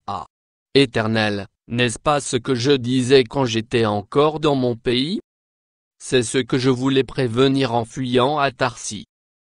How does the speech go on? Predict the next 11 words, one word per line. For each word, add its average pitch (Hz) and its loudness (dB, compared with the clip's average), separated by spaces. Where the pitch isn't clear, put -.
Car 127 0
je 120 0
savais 117 2
que - -4
tu 123 -2
es 117 2
un 110 0
Dieu 120 0
compatissant 135 0
et 131 2
miséricordieux, 123 -2